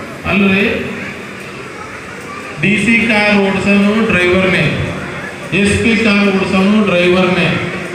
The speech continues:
ತಹಸೀಲ್ದಾರ್ ಕಾರ್ ಓಡ್ಸೋನು ಡ್ರೈವರ್ನೇ. ಅವ್ರಿಗೆಲ್ಲರಿಗೆ ಎ ಸಿ ಸೌಲಭ್ಯ ಕಾರ್ ಮೇಲೆ ಇರ್ತಾ ಓಡ್ತಿರ್ತಾರೆ.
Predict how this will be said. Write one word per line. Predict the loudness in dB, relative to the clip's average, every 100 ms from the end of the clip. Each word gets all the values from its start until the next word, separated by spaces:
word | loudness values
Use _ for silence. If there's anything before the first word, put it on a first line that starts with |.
| -10 -10 -12 -12 -12 -14 -12 -2
ತಹಸೀಲ್ದಾರ್ | 0 4 4 4 2 2
ಕಾರ್ | 2 2 4
ಓಡ್ಸೋನು | 2 2 2 4 2
ಡ್ರೈವರ್ನೇ. | 2 2 4 2 2 0 -2 -4 -6 -8 -8 -10 -10 -10 -12 -12 -12 -8
ಅವ್ರಿಗೆಲ್ಲರಿಗೆ | -2 2 2 2 2 2 4
ಎ | 2
ಸಿ | 2 2 2
ಸೌಲಭ್ಯ | 2 2 2 0
ಕಾರ್ | 0 0 0
ಮೇಲೆ | 0 0 0
ಇರ್ತಾ | 0
ಓಡ್ತಿರ್ತಾರೆ. | 0 0 0 0 0 0 2 2 0 -2 -6